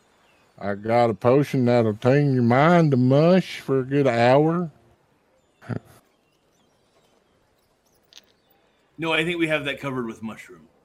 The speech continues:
Speaker 2: Anything else?
Speaker 1: Uh, I got one to make you shit yourself. <laughs> For those that are constipated, it's hard being constipated on a ship.
Speaker 2: I, um, no, I think we've got that covered too.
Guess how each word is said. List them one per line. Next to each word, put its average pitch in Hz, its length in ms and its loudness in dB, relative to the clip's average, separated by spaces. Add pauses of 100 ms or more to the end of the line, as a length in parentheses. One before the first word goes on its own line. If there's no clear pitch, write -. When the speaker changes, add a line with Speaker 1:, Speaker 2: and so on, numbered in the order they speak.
(800)
Speaker 2:
Anything 127 240 -8
else? 226 320 -10
Speaker 1:
Uh, 95 300 -6 (720)
I 107 60 -4
got 147 180 2
one 156 140 6
to 147 60 6
make 160 220 2
you 113 60 -4
shit 277 320 -2
yourself. - 680 -4 (200)
<laughs> - 260 -12 (720)
For 123 100 0
those 151 260 6
that 143 140 4
are 120 80 0
constipated, 127 800 0
it's 214 240 -6
hard 190 320 2
being 131 220 -2
constipated 117 580 -2
on 113 160 -2
a 101 40 -8
ship. 147 340 -8 (920)
Speaker 2:
I, 123 460 -8
um, 139 340 -6
no, 165 120 -8
I 160 100 -6
think 175 140 -6
we've 151 160 -6
got 151 180 -6
that 139 200 -8
covered 143 400 -10
too. 95 320 -14